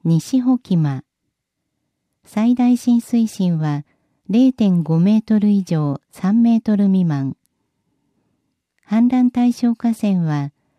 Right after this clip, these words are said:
荒川、利根川、綾瀬川、芝川、新芝川です。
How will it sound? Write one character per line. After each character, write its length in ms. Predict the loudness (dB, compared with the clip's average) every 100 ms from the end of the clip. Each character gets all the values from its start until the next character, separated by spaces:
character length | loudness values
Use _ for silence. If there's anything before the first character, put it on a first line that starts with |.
| _ _ _ -6
荒 280 | -2 -2
川、 480 | -2 -2 0 -2 -4 -10 _ _ _ -4
利 120 | 0
根 180 | 0 0
川、 420 | 0 -2 -4 -6 _ _ _ _ _
綾 300 | -2 0 0
瀬 200 | -2 0
川、 420 | 0 0 -2 -6 -10 _ _ _ _ _ _
芝 380 | -6 -2 -2
川、 440 | -2 -2 0 -2 -6
新 320 | -10 -2 0 0
芝 320 | -2 -2 -2
川 340 | 0 0 0
で 180 | -2 -6
す。 220 | -10 _